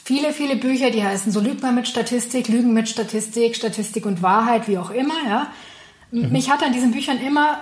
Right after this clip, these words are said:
Speaker 1: gestört, ähm, erstens, dass die eigentlich doch auch wieder aufgebaut waren wie Statistiklehrbücher, nur in Light.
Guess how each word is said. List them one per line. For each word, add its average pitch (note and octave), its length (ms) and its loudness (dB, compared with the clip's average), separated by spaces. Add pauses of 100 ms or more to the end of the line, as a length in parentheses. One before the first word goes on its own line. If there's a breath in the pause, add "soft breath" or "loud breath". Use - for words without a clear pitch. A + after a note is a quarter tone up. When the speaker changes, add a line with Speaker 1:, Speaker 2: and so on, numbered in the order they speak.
(160)
Speaker 1:
gestört, A#3 440 0 (880 loud breath)
ähm, A3+ 280 2
erstens, C4+ 440 0
dass B3 180 -2
die A#3+ 120 -4
eigentlich A3 300 -2
doch B3 220 0
auch B3+ 180 -6
wieder A3 240 0
aufgebaut G#3+ 520 -2
waren G#3+ 240 0
wie G#3+ 100 0
Statistiklehrbücher, A3 1300 -2
nur G#3+ 180 4
in F#3 200 0
Light. G3 540 -2